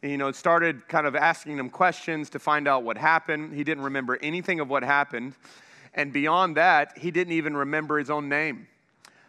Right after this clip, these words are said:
Uh, so they called him, watch this, Burger King Doe. That's what they called him. They gave him the nickname Burger King Doe, and he didn't remember anything. Uh,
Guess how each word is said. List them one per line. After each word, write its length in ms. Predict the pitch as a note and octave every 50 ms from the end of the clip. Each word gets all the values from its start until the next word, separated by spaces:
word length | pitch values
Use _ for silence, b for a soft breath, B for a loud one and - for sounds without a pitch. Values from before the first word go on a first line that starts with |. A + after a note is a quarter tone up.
| b b
Uh, 220 | C3+ C#3 C3+ -
so 180 | - - F#3 F3
they 140 | D#3 D#3+
called 340 | D#3 - - F#3+ G3+ G#3+ E3+
him, 320 | D3 D#3+ D3+ C#3+ D3 D3+ D3+
watch 240 | E3 E3 E3+ -
this, 320 | - D#3 C#3+ C#3 C3+ - - _ _ _ -
Burger 420 | B2 A#2 A#2 E3 E3+ F3 F3 F#3+
King 380 | E3 - - F#3+ F3 E3 D#3 D3
Doe. 360 | D#3+ E3 E3 D3+ A#2+ F#2 G2 _ _ _ _ _ _ _ _ _ _
That's 160 | - C#3 C#3 -
what 80 | F#3
they 120 | E3+ E3+ D#3
called 300 | - F3+ F#3 F#3+ D#3+ C3
him. 140 | A2 G#2+
They 100 | A2+ C3+
gave 180 | C3+ D#3 D#3+ D#3
him 60 | E3
the 100 | F3 E3+
nickname 480 | D#3+ D#3+ E3 D#3+ D3+ D3+ D3+ D3 C3+ A#2
Burger 280 | C3 C#3+ D#3 C#3+ E3+
King 360 | D#3+ _ - F#3 F3+ F3+ F3+ F3
Doe, 400 | D#3 D3+ D3 C#3+ C#3+ D3+ F3 - B B B B B B B B -
and 560 | - C#3+ D3 D3 D3 D3 C#3+ C#3+ C#3+ C#3 C3 - - - _ D#3+ - -
he 340 | F#3 F3+ F3 F3+ F3+ F3 - - -
didn't 200 | C3+ F#3 G3 E3+
remember 280 | E3+ E3+ E3+ D#3+ D3 D3
anything. 460 | D#3 F3+ F#3 - - A#2+ G#2 E2 - b b b b b b
Uh, 260 | - B2+ B2+ B2+ B2+